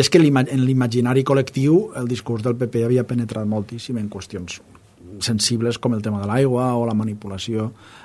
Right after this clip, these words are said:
eh, en, en tot allò que té a veure amb la identitat, la llengua, no? I la gent, eh, pensava que no pensar com pensava el P P,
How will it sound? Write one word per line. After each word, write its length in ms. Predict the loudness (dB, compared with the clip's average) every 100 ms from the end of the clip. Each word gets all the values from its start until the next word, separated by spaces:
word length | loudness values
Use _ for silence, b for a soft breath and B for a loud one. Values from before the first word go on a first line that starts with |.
| B -14
eh, 460 | -8 -6 -6 -6
en, 160 | -4 -4 -4
en 160 | -6
tot 240 | -6 -6 -6
allò 320 | -4 -4 -4
que 80 | -6
té 80 | -4
a 60 |
veure 240 | -4 -4 -4
amb 80 | -4
la 80 |
identitat, 420 | -4 -6 -8 -6 -6
la 80 | -4
llengua, 380 | -4 -4 -4 -8
no? 80 | -10 -14 _ B B B B B -8
I 240 | -6 -4 -4
la 100 | -4
gent, 320 | -4 -2 -2 -4
eh, 160 | -6 -6
pensava 420 | -4 -2 0 -2 0
que 140 | 0 2
no 180 | 2 2
pensar 400 | 2 2 0 0
com 140 | -2 -2
pensava 320 | -4 -2 -2 -2
el 20 |
P 140 | -2
P, 160 | 0